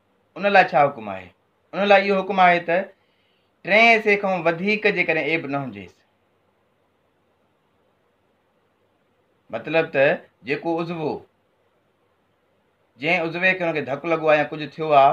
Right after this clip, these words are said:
ته اهو ٽئين حصي کان وڌيڪ ڊيميج نه هجي. اهو احتياط ڪرڻو آهي. ڀائي، ڪافي ڪتابن ۾ اچي ٿو ته جيڪڏهن خريد ڪرڻ کان پوءِ، خريد ڪرڻ کان پوءِ عيب آيو آهي، ته اهو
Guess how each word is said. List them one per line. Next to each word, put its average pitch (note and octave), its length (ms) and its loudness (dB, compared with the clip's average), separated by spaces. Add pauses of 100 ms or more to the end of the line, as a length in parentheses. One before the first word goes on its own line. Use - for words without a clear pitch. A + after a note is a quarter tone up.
(300)
ته - 60 -20
اهو D#3 220 -4 (120)
ٽئين F#3 240 0
حصي E3 260 -4
کان D3 160 -2
وڌيڪ D3+ 400 -4
ڊيميج C#3 380 -4
نه A#2 100 -6
هجي. F2+ 220 -18 (3000)
اهو D3 160 -4
احتياط C#3 340 0
ڪرڻو G2+ 220 -12
آهي. E2+ 100 -16 (220)
ڀائي، B2+ 140 2 (180)
ڪافي D#3+ 240 2
ڪتابن ۾ F3 280 4 (140)
اچي F3 240 -2
ٿو D#3+ 80 0 (840)
ته B2+ 60 -16 (100)
جيڪڏهن D#3+ 500 0 (1000)
خريد F3 240 -2 (120)
ڪرڻ F3 220 4
کان D#3+ 180 4
پوءِ، E3+ 180 0 (1500)
خريد E3 260 -2
ڪرڻ F3 180 2
کان E3 160 0
پوءِ F3 180 -2
عيب E3+ 220 2
آيو D#3 240 6
آهي، D3 180 4
ته D3 60 -2
اهو D3 240 0